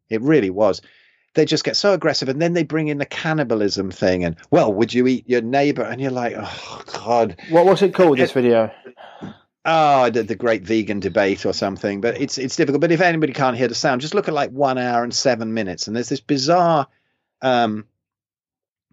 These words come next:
Speaker 1: uh, a scene where <laughs> there's, there's a guy really, with a whole family of vegans, actually, and, and getting really upset. And I was saying, "Look,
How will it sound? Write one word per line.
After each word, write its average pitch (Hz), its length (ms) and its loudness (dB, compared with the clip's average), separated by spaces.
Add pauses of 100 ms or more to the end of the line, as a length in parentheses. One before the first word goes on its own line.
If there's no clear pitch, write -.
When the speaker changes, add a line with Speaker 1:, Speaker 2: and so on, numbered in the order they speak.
(440)
Speaker 1:
uh, 117 380 2
a 113 160 2
scene 110 520 0
where 123 340 2 (260)
<laughs> - 260 -16
there's, - 300 -2 (600)
there's 170 160 2
a 175 40 4
guy 175 180 4
really, 156 480 -2
with 147 300 -4 (140)
a 135 100 -6
whole 180 180 -2
family 143 400 0
of 87 100 -8
vegans, 85 340 -4
actually, 90 280 -2
and, 110 140 0
and 110 300 -4
getting 113 240 0
really 110 340 4
upset. 90 560 -2 (600)
And 135 440 0
I 139 120 4
was 139 160 0
saying, 143 240 0
"Look, 101 240 -4